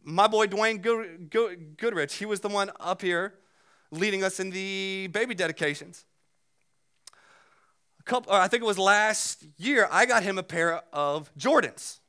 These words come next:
for Christmas 'cause I was sick and tired of seeing him wear a pair of lug, lugs, lugs, like lugs boots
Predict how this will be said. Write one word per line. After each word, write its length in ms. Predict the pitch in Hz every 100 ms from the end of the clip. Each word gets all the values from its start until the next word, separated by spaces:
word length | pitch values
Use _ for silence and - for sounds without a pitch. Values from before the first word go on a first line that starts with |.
| _ _ _ _ _ _ _ _ _ _ _ _ _
for 300 | - - 165
Christmas 500 | 190 294 311 120 90
'cause 160 | - 196
I 80 | 185
was 160 | 175
sick 540 | - - - - 302 -
and 120 | 208
tired 520 | - 285 339 135 175 - _ _ _ _ _ _ _ _ _ _ _ _ _ _
of 140 | 208
seeing 400 | 170 - 285 330
him 240 | 294 214 262
wear 520 | 226 269 170 139 180 _ _ _ _ _ _ _ _ _
a 80 | 196
pair 400 | 196 247 285 240 196
of 160 | 202
lug, 480 | 175 185 247 311 254 - _
lugs, 680 | 175 240 247 160 123 - - _ _ _ _ _ _ _ _ _ -
lugs, 540 | 190 269 175 131 -
like 320 | - 202 190 - - _ _ _ _ _ _ _ _ _ _ _
lugs 420 | 170 254 302 196
boots 840 | 139 285 320 139 - - - -